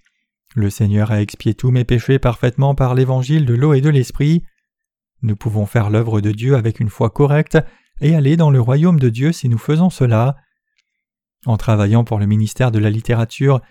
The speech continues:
j'ai interprété et prêché les Écritures sous beaucoup de perspectives différentes, mais je n'ai jamais parlé sans l'évangile de l'eau et de l'esprit.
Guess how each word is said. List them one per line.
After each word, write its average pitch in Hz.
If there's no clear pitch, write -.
j'ai 110
interprété 139
et 131
prêché 147
les 131
Écritures 165
sous 123
beaucoup 160
de 131
perspectives 147
différentes, 123
mais 120
je 110
n'ai 101
jamais 135
parlé 123
sans 135
l'évangile 135
de 117
l'eau 147
et 120
de 143
l'esprit. 143